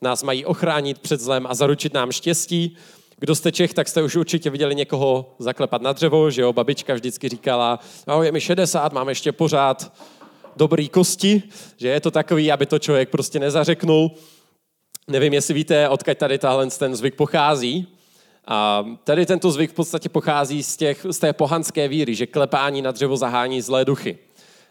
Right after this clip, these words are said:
A to neznamená, že by to tak většina lidí dělala, ale je to prostě takový zvyk, taková pověra, že klepání na dřevo zahání zlé duchy. Takže kdykoliv řekneme něco pozitivního, tak abychom na sebe nepřivolili nějaký neštěstí, tak prostě máme tady takovou pověru,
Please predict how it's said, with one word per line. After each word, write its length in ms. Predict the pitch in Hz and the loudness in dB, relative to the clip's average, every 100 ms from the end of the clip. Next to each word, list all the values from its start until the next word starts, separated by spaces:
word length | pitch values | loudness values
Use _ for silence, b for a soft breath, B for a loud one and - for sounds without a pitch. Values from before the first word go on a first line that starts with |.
| - | -4
A 500 | 104 98 95 95 98 | 0 2 2 0 -2
to 60 | 160 | -2
neznamená, 460 | 143 143 139 131 | -2 0 0 0
že 100 | 131 | 0
by 80 | 139 | -2
to 100 | 139 | -2
tak 140 | 127 107 | -4 -2
většina 420 | 131 - 131 113 | -4 -2 -2 -2
lidí 220 | 113 113 | -2 -6
dělala, 420 | 117 156 170 107 | -4 0 0 0
ale 140 | 101 110 | 0 -2
je 40 | |
to 100 | 123 | -4
prostě 240 | 120 - | -8 -6
takový 420 | 135 127 127 123 113 | -6 -4 -2 -2 -4
zvyk, 260 | 131 139 | -4 -4
taková 320 | - 127 120 | -4 -2 -2
pověra, 400 | 113 139 131 120 | 0 0 0 0
že 120 | 113 123 | -2 -4
klepání 420 | 143 143 131 123 | -4 -4 -6 -6
na 100 | 117 | -6
dřevo 200 | 110 110 | -4 -4
zahání 400 | 107 107 113 110 | -4 -4 -6 -6
zlé 200 | 113 113 | -2 -2
duchy. 340 | 113 - 117 - B B B | -2 -2 -6 -6 B B B
Takže 200 | 131 123 | -4 -4
kdykoliv 360 | 147 160 165 151 | -4 0 2 0
řekneme 300 | 160 139 143 | -2 -2 -2
něco 220 | 143 - | -4 -2
pozitivního, 680 | 160 147 175 143 131 113 131 | -2 -2 -2 -4 -4 -2 0
tak 140 | 120 | 0
abychom 400 | 127 135 156 143 B B - | 0 2 0 0 B B -4
na 120 | 143 | -2
sebe 240 | 175 147 | 0 0
nepřivolili 580 | 143 - 147 135 135 127 | -2 -2 -2 0 0 -2
nějaký 340 | 131 135 143 | -2 -4 -4
neštěstí, 520 | 127 135 - 165 - 123 | -4 -4 -4 -6 -4 -6
tak 140 | 123 | -4
prostě 280 | 127 - 131 | -6 -6 -4
máme 220 | 120 123 | -2 -2
tady 180 | 127 120 | -2 -4
takovou 240 | 127 123 | -2 -2
pověru, 440 | 110 135 135 131 | 0 2 4 4